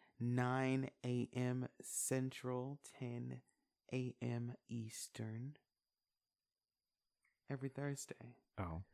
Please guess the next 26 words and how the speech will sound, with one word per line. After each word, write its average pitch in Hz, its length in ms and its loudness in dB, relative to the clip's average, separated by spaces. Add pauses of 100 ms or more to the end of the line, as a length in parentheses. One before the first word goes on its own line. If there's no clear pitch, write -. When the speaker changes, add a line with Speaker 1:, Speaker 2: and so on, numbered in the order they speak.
(160)
Speaker 1:
Start 160 380 2
your 139 120 4
Speaker 2:
Tell, 165 220 8
Speaker 1:
day. - 80 -4 (160)
Speaker 2:
tell 180 120 4
your 180 120 4
friends, 151 380 4
tell 143 140 2
your 143 120 2
family. 131 840 2
You 131 120 0
can 127 180 -4
listen 127 260 -2 (100)
to 135 100 4
us 127 340 0
on 113 140 0
the 113 80 4
way 113 140 4
to 120 100 0
work 110 480 0
or 104 60 -2
while 104 180 0
you're 110 120 0
cleaning 107 640 0
or 101 60 2
just 110 260 -2